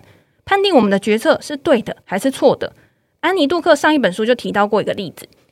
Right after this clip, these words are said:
他说他在打牌的时候常常会遇到一件事情，就是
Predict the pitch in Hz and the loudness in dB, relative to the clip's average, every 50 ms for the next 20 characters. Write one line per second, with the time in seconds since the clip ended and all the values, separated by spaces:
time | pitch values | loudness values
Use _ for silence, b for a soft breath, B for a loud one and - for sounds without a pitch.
0 | _ _ _ - - 311 320 339 330 320 330 302 - 185 190 185 - 190 185 190 | _ _ _ -2 0 2 4 4 4 4 2 2 2 0 -2 -2 -2 -2 -2 -2
1 | 185 - 196 196 226 247 - 202 190 190 202 220 226 220 - 220 196 - 214 202 | -2 -2 -4 -2 -2 -2 -2 -4 -6 -6 -4 -2 -2 -2 -2 -4 -4 -2 -2 -2
2 | 190 185 - 185 190 185 - - - - - - - b b b b b - 403 | -2 -2 -4 -6 -8 -8 -10 -14 -14 -14 -14 -16 -18 b b b b b -2 -2
3 | 392 381 | 0 -2